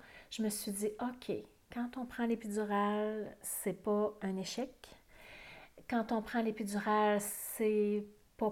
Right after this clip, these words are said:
y a pas personne qui peut juger l'expérience qu'on est en train de vivre puis le pourquoi de notre décision. » Et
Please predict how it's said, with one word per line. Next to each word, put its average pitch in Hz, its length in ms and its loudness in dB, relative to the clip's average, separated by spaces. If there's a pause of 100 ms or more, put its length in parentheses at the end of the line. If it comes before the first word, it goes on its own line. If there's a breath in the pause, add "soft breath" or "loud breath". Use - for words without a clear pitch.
(160)
y 226 100 6
a 208 40 6
pas 208 140 2
personne 240 760 4
qui - 140 -12
peut 233 200 4
juger 208 540 4
l'expérience 202 720 2
qu'on 196 180 2
est 185 140 0
en 190 100 -2
train 196 220 -2
de 185 60 -4
vivre 208 260 0
puis 208 100 -2
le 190 120 0
pourquoi - 500 -2
de 196 120 0
notre 180 320 -6
décision. » 175 680 -4 (1500)
Et 262 320 2